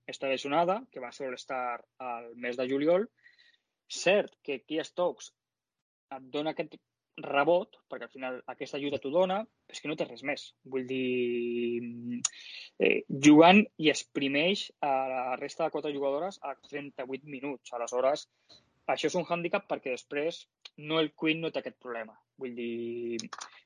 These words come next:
té més banqueta, eh, jo crec que són més pre-, eh, més experimentades, perquè al final el Big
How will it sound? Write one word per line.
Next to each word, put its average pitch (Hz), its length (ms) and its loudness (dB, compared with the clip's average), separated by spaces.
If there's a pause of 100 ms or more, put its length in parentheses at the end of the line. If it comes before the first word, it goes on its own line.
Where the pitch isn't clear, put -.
(220)
té 156 160 10
més 147 160 6
banqueta, 180 640 0 (840)
eh, 143 300 -8
jo 165 140 -2
crec 185 240 -6
que 143 80 -10
són 147 180 -10
més 135 100 -10
pre-, 135 240 -10
eh, 143 140 -8 (140)
més 143 260 -2
experimentades, 127 800 2
perquè 131 220 -4
al - 80 -16
final 131 320 2
el 127 100 -6
Big 135 160 -8